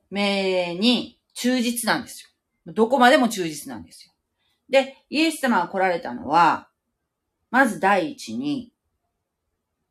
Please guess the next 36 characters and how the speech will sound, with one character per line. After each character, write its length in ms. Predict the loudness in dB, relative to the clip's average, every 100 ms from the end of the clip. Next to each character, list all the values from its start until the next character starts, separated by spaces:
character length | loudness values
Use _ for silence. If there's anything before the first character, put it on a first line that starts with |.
| _ _ _ _ -14
ユ 120 | 4
ダ 120 | 6
ヤ 180 | 6 2
人 360 | -2 -10 -14
の 340 | -10 -10 -10 -14 _ _ _ _ _ _
イ 40 |
ス 160 | -8 0
ラ 140 | 4
エ 60 | 4
ル 120 | 0
の 140 | -8 -12
民 120 | -14
で 80 | -14
す 120 | -4
ね。 340 | -2 -2 -10 _ _ _ _ _ _ _ _ _
イ 60 | -6
ス 140 | 0
ラ 140 | 4
エ 60 | 4
ル 60 | 0
の 200 | -6 -12 _ _
家 200 | -10 -8
の 300 | -10 -14 _
失 240 | -16 -8 -2
わ 100 | -2
れ 80 | -2
た 80 | -8
羊。 500 | -16 -18 -18 -18 _ _ _ _ _ _ _ -18
イ 120 | -12
ス 280 | -10 -2 2
ラ 200 | 4 4
エ 80 |
ル 80 | 2
の 160 | -2 -4 -4
民 200 | -2 0
の 420 | 2 2 0 -2